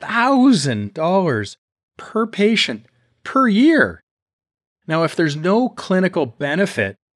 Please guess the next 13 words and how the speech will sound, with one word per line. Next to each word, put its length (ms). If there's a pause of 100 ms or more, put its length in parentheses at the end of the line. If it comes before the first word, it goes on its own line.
(120)
there 120
can 160
only 300
be 180
harm. 380 (300)
And 200
even 300
if 100
it 120
was 160
a 60
rare 520
harm, 380